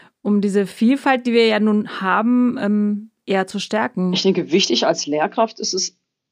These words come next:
Speaker 2: also und das geht auch aus unserer Studie Islamfeindlichkeit im Jugendalter hervor, die wir an der Uni Duisburg-Essen ja geführt haben und, äh, letztes Jahr abgeschlossen haben, dass die Lehrkraft sehr viel stärker in einen Moderationsprozess, ähm, hinein muss. Also sehr viel stärker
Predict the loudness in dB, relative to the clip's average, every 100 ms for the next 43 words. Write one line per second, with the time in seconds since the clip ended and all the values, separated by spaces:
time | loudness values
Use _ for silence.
0 | _ -10 -4 -2 0 0 0 -4 -4 -6
1 | -4 -4 -2 2 4 2 0 -2 0 0
2 | -2 -2 -2 -4 -2 -2 -2 -2 -4 -2
3 | 0 -2 -2 -2 -2 -2 -4 -2 -4 -4
4 | -6 -8 -6 -4 -2 -2 0 0 2 2
5 | 2 0 -4 -8 -6 -6 -4 0 0 0
6 | -2 -2 -2 0 0 -2 -8 -16 -14 -14
7 | -18 _ -2 -2 -2 2 4 4 2 0
8 | 4 2 4 2 0 2 0 0 -2 0
9 | 2 2 0 -2 -2 -4 -4 -8 -6 -6
10 | -6 -10 _ _ -10 -8 -10 -12 -12 -12
11 | -14 -14 -16 -18 -18 -12 -4 0 0 -2
12 | -6 -6 -6 -4 -4 0 0 0 -2 0
13 | 2 2 2 0